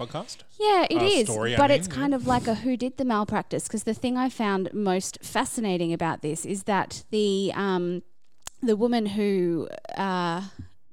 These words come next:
Speaker 2: is the host of this podcast managed to get a six-hour interview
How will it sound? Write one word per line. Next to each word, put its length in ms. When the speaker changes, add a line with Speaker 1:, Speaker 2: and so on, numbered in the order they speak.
Speaker 2:
is 160
the 100
host 300
of 80
this 120
podcast 540
managed 340
to 60
get 140
a 60
six-hour 680
interview 720